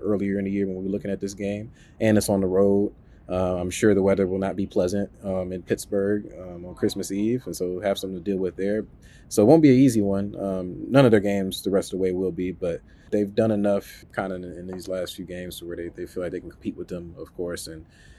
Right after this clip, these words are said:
they, they can really can only control what they can control on their end. The rest of it, in terms of who wins and loses, they can't really influence that. But, you know, obviously they're, they're still going for it. They haven't, uh, curled up into the, the field position just yet.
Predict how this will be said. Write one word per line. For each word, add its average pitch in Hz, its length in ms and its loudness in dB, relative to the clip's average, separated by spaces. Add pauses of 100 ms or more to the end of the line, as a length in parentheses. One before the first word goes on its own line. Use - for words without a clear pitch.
they, 92 100 2
they 107 240 6
can 123 100 4
really 156 140 10
can 143 100 6
only 127 140 6
control 123 320 8
what 113 80 6
they 113 80 4
can 107 160 0
control 117 380 2
on 104 80 2
their 113 160 2
end. 113 260 2
The 92 60 0
rest 101 240 4
of 101 100 2
it, 98 60 0
in 92 80 -4
terms 95 200 -6
of 90 60 -10
who 101 80 -4
wins 98 280 -4
and 92 120 -8
loses, 98 240 -4
they 87 140 -8
can't 85 180 -8
really 85 220 -10
influence 92 460 -10
that. 98 300 -4
But, 80 200 -8 (800)
you 95 80 -4
know, 87 200 -4
obviously 98 340 -4
they're, 95 120 0
they're 92 140 -4
still 95 180 -4
going 90 240 -4
for 87 220 -10
it. 78 40 -8
They 90 100 -8
haven't, 90 280 -8
uh, 85 360 -12 (320)
curled 92 260 2
up 87 120 -4
into 87 280 -6
the, 85 240 -6
the 80 120 -10
field 90 280 -6
position 85 340 -10
just 87 220 -14
yet. 85 100 -10